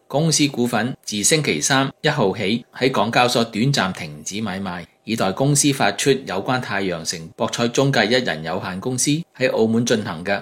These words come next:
貴賓業務嘅新聞報道，且內容構成公司內幕消息嘅公告。另有傳媒指，太陽城所有員工星期四二號起停薪留職。不過，澳門廣播電視引述太陽城集團指，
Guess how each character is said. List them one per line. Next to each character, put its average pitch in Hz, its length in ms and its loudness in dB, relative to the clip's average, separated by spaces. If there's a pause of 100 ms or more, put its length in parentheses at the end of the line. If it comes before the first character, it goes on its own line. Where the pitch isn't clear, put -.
貴 110 240 0
賓 123 140 0
業 101 240 -2
務 87 180 -4
嘅 98 100 -4
新 117 320 0
聞 78 220 -8
報 87 180 -4
道， 82 240 -6 (200)
且 120 160 -2
內 120 220 4
容 87 200 -2
構 113 240 -2
成 - 220 -4
公 131 200 2
司 127 160 -2
內 90 220 0
幕 87 180 -6
消 117 160 -2
息 110 140 -4
嘅 92 180 -6
公 101 240 -6
告。 80 280 -6 (340)
另 113 140 2
有 131 120 6
傳 95 300 -2
媒 87 140 -8
指， 120 320 -2 (120)
太 110 220 0
陽 95 180 0
城 98 240 -4
所 104 280 0
有 120 160 2
員 90 240 -6
工 139 320 2
星 165 180 -4
期 82 140 -2
四 110 160 -2
二 104 260 -2
號 98 160 0
起 113 320 -2 (140)
停 90 260 -6
薪 147 340 2
留 82 200 -4
職。 143 240 0 (240)
不 160 100 -4
過， 156 100 4
澳 127 140 4
門 120 220 2
廣 117 280 0
播 113 200 2
電 90 200 -4
視 92 160 -6 (100)
引 127 140 0
述 117 120 2
太 110 260 -2
陽 87 220 -2
城 82 160 -6
集 80 60 -14
團 90 460 -6
指， 95 280 -4